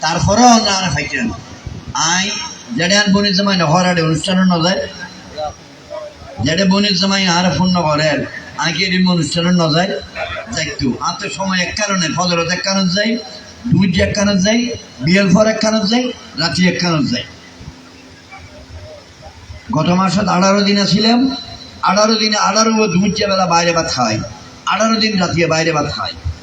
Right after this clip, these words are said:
এই মাসত already এগারো দিন যেই গই, ভাত খাই দিয়ে এগারো দিন মধ্যে ন দিন বাইরে, দুই দিন ঘরত। তার মানে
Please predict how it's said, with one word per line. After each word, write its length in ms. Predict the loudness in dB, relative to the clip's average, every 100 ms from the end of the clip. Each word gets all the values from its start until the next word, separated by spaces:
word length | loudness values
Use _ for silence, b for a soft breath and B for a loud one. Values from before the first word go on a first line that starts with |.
| -18 -18 -18 -18 -16 -16 -14 -8
এই 120 | -4
মাসত 360 | -2 0 0 2
already 360 | 0 0 0 0
এগারো 300 | 0 0 2
দিন 200 | 2 2
যেই 220 | 2 2
গই, 340 | 2 4 2 -2 -10 -20 -20 -20 -20 -20 -20 -12 -6 -2
ভাত 160 | -2
খাই 160 | -2 -2
দিয়ে 280 | 0 0 0
এগারো 300 | 0 0 0
দিন 180 | 2
মধ্যে 200 | 2 2
ন 180 | 2 2
দিন 240 | 2 2 2
বাইরে, 300 | 2 0 0
দুই 180 | 0
দিন 160 | 2 4
ঘরত। 320 | 2 0 -4 -8 -14 -16 -16 -16 -16 -18 -20 -20 -10
তার 200 | -4 0
মানে 460 | 0 2 2 2